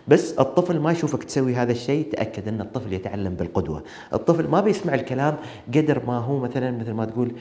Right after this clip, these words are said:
بي-، بيشوف تصرفاتك، بيشوف الاتيتيود مالك، بيشوف أنت كيف تتعامل مع هذا الشيء. لذلك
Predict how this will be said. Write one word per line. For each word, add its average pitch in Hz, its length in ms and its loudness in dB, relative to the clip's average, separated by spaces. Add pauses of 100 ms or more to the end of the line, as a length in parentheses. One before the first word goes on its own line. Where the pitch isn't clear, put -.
(220)
بي-، 104 280 -2
بيشوف 113 300 2
تصرفاتك، 135 720 2
بيشوف 113 260 -4
الاتيتيود 113 560 -4
مالك، 92 280 -4
بيشوف - 280 -8
أنت 185 180 -2
كيف 160 240 -4
تتعامل 104 560 0
مع 78 60 -2
هذا 80 240 -6
الشيء. 64 300 -10 (420)
لذلك 139 480 6